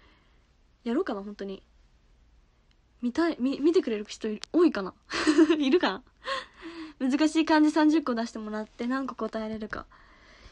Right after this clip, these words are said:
えー、それさ、一個も答えられなかったらさ、面白くないよね。<laughs> どうしよう。全部わかんない。さ、なんか、あの、本当にバカ、バカをさらけ出したみたいな、なるじゃん。<laughs> ありがとうございます。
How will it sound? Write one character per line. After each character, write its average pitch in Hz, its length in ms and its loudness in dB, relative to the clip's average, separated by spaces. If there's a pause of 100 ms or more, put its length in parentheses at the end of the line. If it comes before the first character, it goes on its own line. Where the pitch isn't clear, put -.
(240)
え 349 140 6
ー、 359 40 6
そ 359 120 4
れ 330 100 6
さ、 320 180 4
一 285 140 0
個 339 100 2
も 359 80 4
答 370 220 4
え 370 60 6
ら 359 80 4
れ 392 40 2
な 330 100 4
か 269 80 -2
っ 254 40 -4
た 233 140 -4
ら 220 120 -2
さ、 214 440 -6
面 233 140 -6
白 240 200 -4
く 240 80 -10
な 214 100 -8
い 202 60 -8
よ 190 60 -10
ね。 202 220 -14 (1080)
<laughs> - 1000 -8
ど 311 120 4
う 311 80 6
し 240 160 -6
よ 196 260 -6
う。 233 40 -4
全 311 280 4
部 262 80 0
わ 220 100 4
か 240 140 -4
ん 202 60 -6
な 196 60 -6
い。 202 60 -8
さ、 196 220 -8 (320)
な 254 80 -8
ん 240 40 -8
か、 - 180 -12 (600)
あ 226 160 -10
の、 220 340 -12
本 294 140 0
当 302 80 -4
に 269 220 -4 (400)
バ 330 140 -2
カ、 240 140 -6
バ 311 140 -2
カ 302 100 -4
を 226 80 -2
さ 247 100 -8
ら 240 80 -4
け 254 100 -6
出 269 80 -4
し 277 60 -14
た 226 80 -12
み 196 60 -10
た 190 100 -14
い 202 40 -14
な、 196 100 -14 (500)
な 240 160 -6
る 214 80 -6
じ 202 80 -10
ゃ 196 60 -10
ん。 240 80 -8
<laughs> 339 1200 -8
あ 269 140 -6
り 254 40 -8
が - 0 -
と - 0 -
う - 0 -
ご - 0 -
ざ 262 100 -6
い - 20 -6
ま 262 60 -8
す。 - 60 -20